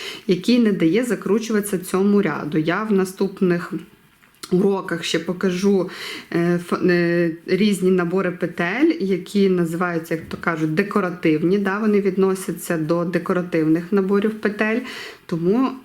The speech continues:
побачите, як можна класно оформити край, навіть якщо у вас тільки одна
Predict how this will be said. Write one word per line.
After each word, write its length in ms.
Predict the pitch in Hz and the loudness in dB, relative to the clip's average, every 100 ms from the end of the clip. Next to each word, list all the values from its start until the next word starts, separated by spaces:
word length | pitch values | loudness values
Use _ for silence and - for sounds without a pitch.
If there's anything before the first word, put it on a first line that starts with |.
| _ _ _ - - - | _ _ _ -20 -20 -10
побачите, 680 | - 180 175 196 202 269 - | -4 -2 -2 -2 -2 0 2
як 300 | 180 202 208 | 2 2 0
можна 300 | 180 202 190 | 0 2 0
класно 440 | 180 185 185 196 175 | -2 -2 -2 -4 -4
оформити 600 | 175 - 190 185 165 156 | -4 -4 -2 0 0 -4
край, 440 | - 180 220 302 | -4 -4 0 0
навіть 460 | 226 202 196 220 220 | 2 2 2 0 -2
якщо 320 | 175 - 220 | -4 -2 0
у 20 | |
вас 160 | 220 185 | 0 0
тільки 400 | - 208 220 - | 0 0 0 -2
одна 320 | - 156 175 | -2 0 0